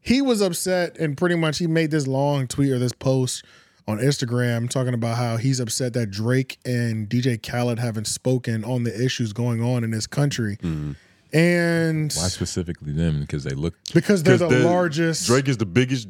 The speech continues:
Speaker 2: Jewish person.
Speaker 1: Yeah, and,
Speaker 2: And
Speaker 1: uh, and Khaled's
Speaker 2: Khaled
Speaker 1: the biggest Palestinian. So it's like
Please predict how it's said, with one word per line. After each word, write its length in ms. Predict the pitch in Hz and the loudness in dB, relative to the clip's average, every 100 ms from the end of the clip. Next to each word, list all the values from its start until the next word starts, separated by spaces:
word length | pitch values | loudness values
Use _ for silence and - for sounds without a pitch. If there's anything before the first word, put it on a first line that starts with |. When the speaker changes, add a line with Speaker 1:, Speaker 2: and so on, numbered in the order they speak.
| - | -16
Speaker 2:
Jewish 340 | - 113 117 117 | 0 2 2 4
person. 400 | 113 104 87 95 | 2 2 0 0
Speaker 1:
Yeah, 400 | 147 151 143 139 | 2 2 2 2
and, 220 | 107 95 | 2 2
Speaker 2:
And 0 | |
Speaker 1:
uh, 260 | 95 - - | 0 -4 -2
and 300 | 147 135 127 | 0 -2 -2
Khaled's 280 | - 110 110 | 4 4 4
Speaker 2:
Khaled 60 | - | 0
Speaker 1:
the 40 | |
biggest 580 | 135 151 147 143 - - | 0 -2 0 -4 -6 -2
Palestinian. 760 | - 143 135 - 156 120 98 107 - - | 0 0 -2 -2 -4 -4 -6 -10 -14 -10
So 240 | - 240 240 | -4 -2 0
it's 120 | 220 | 2
like 500 | 214 214 196 180 | 2 4 4 0